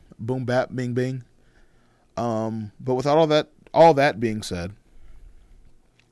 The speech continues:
it's extremely late. I forgot to go grocery shopping, so I'm gonna have to do that in the morning.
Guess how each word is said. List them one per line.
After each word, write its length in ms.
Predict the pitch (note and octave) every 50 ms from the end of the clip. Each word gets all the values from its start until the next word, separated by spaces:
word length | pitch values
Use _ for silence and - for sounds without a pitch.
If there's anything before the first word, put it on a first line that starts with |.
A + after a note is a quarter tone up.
| _ - -
it's 100 | - -
extremely 460 | A2+ - - - D3+ D#3 D#3 D3+ C#3+
late. 260 | C3 B2+ B2+ B2+ B2+ _ _ _ _ _ _ _ _ _ -
I 80 | -
forgot 260 | G2+ - G2+ G#2+ A2+ A#2+
to 60 | B2
go 120 | B2 A#2+
grocery 340 | A#2 A2+ A2+ A#2+ A#2 - B2
shopping, 340 | A2+ - B2+ A#2 A#2 B2+ B2
so 80 | A2 A#2+
I'm 40 | A2
gonna 60 | A2+
have 80 | G#2+ G#2
to 40 |
do 100 | A2 A#2
that 100 | A2+ A#2
in 60 | A#2+ B2+
the 100 | B2 B2
morning. 320 | A#2 G#2+ G#2 A2 A#2 A#2